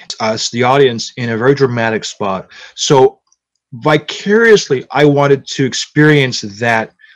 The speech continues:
that feeling, you know, I wanted to have that carryover and going into visceral emotional depth. I wanted the, I wanted to feel the stakes. I wanted to feel the drama. And I think they did this really, really well.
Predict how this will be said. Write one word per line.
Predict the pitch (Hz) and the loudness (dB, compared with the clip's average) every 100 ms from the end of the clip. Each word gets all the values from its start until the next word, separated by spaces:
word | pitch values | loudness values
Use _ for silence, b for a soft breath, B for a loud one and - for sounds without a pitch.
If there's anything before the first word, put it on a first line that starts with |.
| b _ | b _
that | 110 117 104 | -2 -2 -4
feeling, | - 143 139 - 90 | -4 2 2 0 -10
you | 117 | -8
know, | 101 107 - | -6 -6 -6
I | |
wanted | 117 127 139 131 | -4 -2 -2 -2
to | 131 | -4
have | 120 123 113 | -2 -2 -2
that | 113 110 95 | -2 -4 -4
carryover | - 120 110 107 101 92 92 - B B B _ | -6 -4 0 0 -2 -6 -10 -12 B B B _
and | 117 117 101 92 | -12 -10 -10 -4
going | 127 117 117 | 0 0 0
into | 113 - 110 | -6 -6 -4
visceral | 110 - - 117 110 107 - _ B B B - | -4 -4 -4 -2 0 -2 -6 _ B B B -10
emotional | 117 120 120 - 117 110 | -6 -4 -4 -4 -4 -6
depth. | 92 101 80 _ b b | -6 -8 -8 _ b b
I | 120 | -4
wanted | 123 139 135 | 0 2 2
the, | 117 120 113 117 | -2 -6 -6 -6
I | 117 | -2
wanted | 135 147 | 0 2
to | 135 | 0
feel | - 131 | 0 -2
the | 104 | -2
stakes. | - 160 185 - 127 | -2 2 2 0 -2
I | |
wanted | 113 117 117 | -2 -2 -4
to | 107 | -6
feel | - 104 | -8 -6
the | 101 | -6
drama. | 101 110 110 92 - | -4 -4 -4 -8 -8
And | 135 | -4
I | 131 | -4
think | 151 185 | -2 0
they | 147 127 | 0 0
did | 113 170 | 0 -2
this | 156 | -2
really, | 113 123 147 139 | -4 0 2 2
really | 123 120 | 0 -4
well. | 104 101 92 | -4 -4 -6